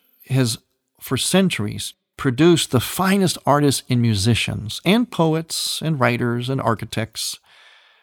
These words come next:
and philosophers, and theologians, because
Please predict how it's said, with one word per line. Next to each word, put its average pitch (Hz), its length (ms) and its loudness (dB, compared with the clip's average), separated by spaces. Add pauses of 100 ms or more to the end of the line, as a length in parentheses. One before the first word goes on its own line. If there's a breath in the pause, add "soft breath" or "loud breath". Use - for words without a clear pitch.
(400 soft breath)
and 127 180 0
philosophers, 113 760 2
and 113 100 2
theologians, 101 840 0 (460)
because 175 720 0